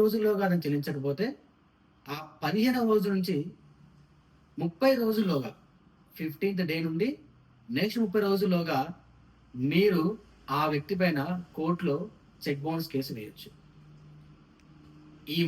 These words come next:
మూడు ముఖ్య విషయాలు మీరు చెక్ బౌన్స్ కేసు వేయాలంటే గుర్తుంచుకోవాలి.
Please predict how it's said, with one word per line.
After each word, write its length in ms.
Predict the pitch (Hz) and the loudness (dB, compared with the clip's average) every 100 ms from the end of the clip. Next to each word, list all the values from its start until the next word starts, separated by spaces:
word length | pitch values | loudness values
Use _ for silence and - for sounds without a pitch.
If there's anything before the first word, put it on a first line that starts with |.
| 175 | 6
మూడు 160 | 226 214 | 6 4
ముఖ్య 160 | 180 190 | 2 2
విషయాలు 340 | 175 175 170 151 - - 139 | 4 4 2 0 -4 -10 -4
మీరు 140 | 147 156 | -2 -2
చెక్ 180 | 143 | -4
బౌన్స్ 240 | 156 170 160 | -2 -2 0
కేసు 160 | 143 131 | 0 0
వేయాలంటే 360 | 127 127 127 185 143 | -2 -2 -4 -4 -6
గుర్తుంచుకోవాలి. 600 | 120 131 120 127 123 | -10 -10 -8 -6 -4